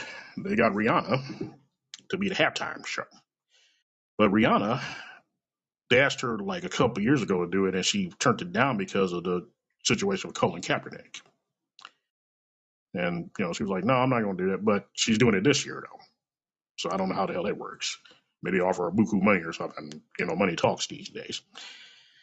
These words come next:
And, um, you know, it's, I've seen a lot of halftime shows. Some were good, some were like, "Never do that again." But, of course, the one that I remember the most, and I think pretty much everybody in this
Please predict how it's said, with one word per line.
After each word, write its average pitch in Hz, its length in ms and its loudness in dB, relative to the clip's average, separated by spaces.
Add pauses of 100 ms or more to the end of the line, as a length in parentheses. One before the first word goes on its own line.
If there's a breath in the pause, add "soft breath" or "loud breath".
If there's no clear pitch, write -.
(800 loud breath)
And, 170 260 4
um, 143 260 6 (800 loud breath)
you 156 80 4
know, 117 140 6
it's, - 260 2
I've - 140 4
seen 131 240 4
a 107 60 2
lot 113 160 4
of 98 140 -2
halftime 107 500 0
shows. 104 340 2
Some 104 160 0
were 95 140 -2
good, 98 260 2
some 101 140 -2
were 92 120 -4
like, 90 260 -4 (580)
"Never 208 240 0
do 196 120 0
that 180 100 -2
again." 165 420 -8 (1000 soft breath)
But, 110 120 6
of 104 60 2
course, - 220 8
the 107 140 -4
one 117 180 0
that 98 80 2
I 101 80 2
remember 104 380 2
the 85 80 -6
most, 90 420 -4 (680)
and 101 80 4
I 95 40 4
think 104 300 2
pretty 98 160 2
much 92 120 4
everybody 90 300 2
in 82 60 -4
this 80 160 -4